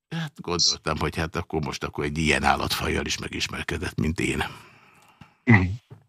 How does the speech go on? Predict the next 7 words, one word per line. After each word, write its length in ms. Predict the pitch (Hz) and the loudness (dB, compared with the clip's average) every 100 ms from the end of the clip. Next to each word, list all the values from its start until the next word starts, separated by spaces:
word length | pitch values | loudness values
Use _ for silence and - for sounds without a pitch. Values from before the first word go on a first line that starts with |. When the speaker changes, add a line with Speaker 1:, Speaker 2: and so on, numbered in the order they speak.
| _ _ _ _ - - _ _ _ _ _ _ - - - - - - - - _ _ _ _ _ _ _ _ - | _ _ _ _ -18 -18 _ _ _ _ _ _ -6 -4 -4 -4 -6 -10 -16 -20 _ _ _ _ _ _ _ _ 2
Speaker 1:
Felteszem 540 | - 214 107 98 90 | 6 6 6 6 6
szerintem 600 | - 101 101 - 92 92 | 8 6 6 6 6 6
a 60 | - | 6
hét 220 | 101 113 | 6 8
legfontosabb 600 | 101 85 76 64 - 69 | 6 4 0 0 0 -2
kérdését 560 | - 71 55 76 50 - | 0 -2 0 -2 -2 -4
neked. 260 | 60 - | -6 -4